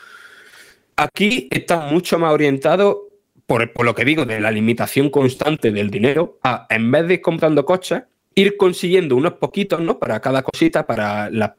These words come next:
las pruebas sobre asfalto, para las pruebas off-road, que son poquitas, eh, para las pruebas de derrape, para las pruebas de velocidad, tener un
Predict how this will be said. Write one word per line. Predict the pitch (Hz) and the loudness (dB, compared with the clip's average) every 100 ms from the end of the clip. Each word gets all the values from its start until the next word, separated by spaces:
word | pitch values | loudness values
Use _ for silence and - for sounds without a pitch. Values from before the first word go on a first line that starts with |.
| - | -4
las | 120 104 | -2 -2
pruebas | 127 127 | 0 0
sobre | 123 110 | -2 -2
asfalto, | 107 - 185 175 139 127 | -2 0 0 2 0 0
para | 113 101 | -2 -2
las | - | -4
pruebas | - 117 110 | -2 -2 0
off-road, | 107 - 151 156 135 | -4 -2 2 2 0
que | - | -4
son | - 113 | -2 -2
poquitas, | 107 - 143 113 - - - - _ - | 0 0 0 -2 -6 -20 -20 -20 _ 0
eh, | 143 123 120 120 117 | 2 4 4 2 0
para | 127 117 113 | 0 -2 0
las | 110 | -2
pruebas | - 117 113 | -4 -4 -2
de | 110 | -2
derrape, | 107 - 180 - 139 | -2 0 -2 0 -2
para | 135 113 | 0 -4
las | 101 | -4
pruebas | - 113 110 | -2 0 0
de | 110 | -2
velocidad, | 110 104 123 175 - - _ _ | -4 -4 0 0 0 -8 _ _
tener | 127 135 160 | -2 0 0
un | 175 | -2